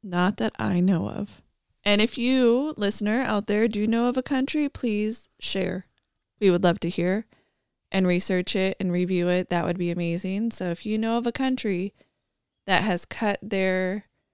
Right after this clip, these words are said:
carbon footprint by ninety-one percent and has become carbon neutral, or even if it's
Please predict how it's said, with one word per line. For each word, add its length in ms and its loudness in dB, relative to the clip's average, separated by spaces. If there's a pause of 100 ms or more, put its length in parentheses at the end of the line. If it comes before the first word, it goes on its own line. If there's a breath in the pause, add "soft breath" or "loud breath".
(380)
carbon 540 4
footprint 680 -4
by 140 -2
ninety-one 560 -2
percent 580 -2
and 260 -4 (200)
has 320 -2
become 340 -4
carbon 380 -2
neutral, 400 -4
or 140 4
even 260 0
if 140 -2
it's 180 -2